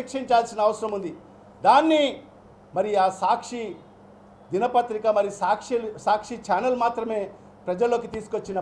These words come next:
పరిస్థితి కూడా స్పష్టంగా తెలుస్తుంది మనకందరికి కూడా. మరి ఆ సాక్షి ఛానల్ లేకపోయింటే మరి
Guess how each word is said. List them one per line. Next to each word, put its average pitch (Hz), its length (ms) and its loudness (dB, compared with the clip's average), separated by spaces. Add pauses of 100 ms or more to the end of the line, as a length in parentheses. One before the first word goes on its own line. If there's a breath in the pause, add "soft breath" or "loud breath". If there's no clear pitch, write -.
పరిస్థితి 196 360 -6
కూడా 196 120 4 (640)
స్పష్టంగా 190 500 -2
తెలుస్తుంది 180 460 -10
మనకందరికి 143 560 -8
కూడా. 123 120 -12 (500)
మరి 220 180 0
ఆ - 20 8 (140)
సాక్షి 247 280 0 (100)
ఛానల్ 269 340 6 (440)
లేకపోయింటే 294 600 8 (520)
మరి 214 120 0